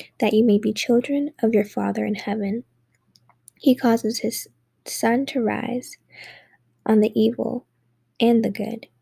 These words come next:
and sends rain on the righteous and the unrighteous." If you love those who love you, what reward will you get?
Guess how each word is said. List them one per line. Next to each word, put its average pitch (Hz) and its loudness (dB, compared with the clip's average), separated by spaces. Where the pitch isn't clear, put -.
and 233 2
sends 202 4
rain 214 -2
on 196 2
the 202 2
righteous 233 -2
and 202 4
the - -10
unrighteous." - -10
If 240 -2
you 254 2
love 226 0
those 233 2
who 214 2
love 208 0
you, 226 0
what 220 4
reward 208 2
will 214 -2
you 214 -6
get? 220 -8